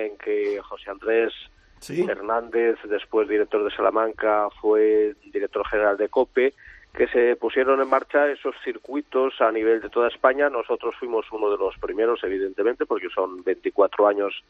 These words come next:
Speaker 1: organizándolos y la verdad que con gran, con gran resultado.
Speaker 2: Ujú.
Speaker 1: Inicialmente fue un torneo que tenía la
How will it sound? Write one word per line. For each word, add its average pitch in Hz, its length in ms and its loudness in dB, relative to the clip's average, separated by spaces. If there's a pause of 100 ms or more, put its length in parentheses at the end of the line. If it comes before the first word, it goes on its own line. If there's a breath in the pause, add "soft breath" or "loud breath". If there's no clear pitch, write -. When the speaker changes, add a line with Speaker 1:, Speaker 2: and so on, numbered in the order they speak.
(500 soft breath)
Speaker 1:
organizándolos 123 960 2
y 110 100 -10
la 101 100 0
verdad 101 280 0
que 113 160 -12
con 101 240 0
gran, 110 300 0 (380)
con 98 240 -6
gran 123 220 4
resultado. 123 680 0 (280 loud breath)
Speaker 2:
Ujú. 135 160 -10
Speaker 1:
Inicialmente 135 1040 -2
fue 135 160 -4
un 127 100 -6
torneo 131 720 0
que 113 640 0 (300)
tenía 123 380 0
la 117 420 2